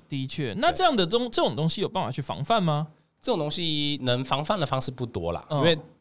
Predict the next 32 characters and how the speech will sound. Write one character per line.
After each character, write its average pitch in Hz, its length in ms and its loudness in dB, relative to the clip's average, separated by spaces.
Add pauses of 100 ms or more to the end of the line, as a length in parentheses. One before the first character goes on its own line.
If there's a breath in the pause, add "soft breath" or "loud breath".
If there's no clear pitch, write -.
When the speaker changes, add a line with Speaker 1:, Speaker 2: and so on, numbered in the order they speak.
(180)
Speaker 2:
其 - 160 0
实 156 180 2 (140)
那 170 300 2
事 151 180 0
情 135 100 -2
也 87 80 -2
是 107 160 -4
之 107 220 -2
后， 95 300 0
就 92 120 -10
是 104 140 -4
事 113 300 0
后 104 180 2
我 80 60 -4
们 78 200 -10
才 78 260 -8
知 98 260 -6
道， 92 200 -4
Speaker 1:
嗯 143 120 -4
哼。 143 200 -4
Speaker 2:
就 156 80 -8
是 92 300 -8 (160)
他 104 100 -8
是， 92 400 -8 (120)
他 127 120 -2
的 120 60 -4
对 120 160 0
手 - 100 -8
是 85 320 -6 (160)
代 78 240 -6
打。 - 120 -16 (180)
Speaker 1:
嗯。 135 320 -8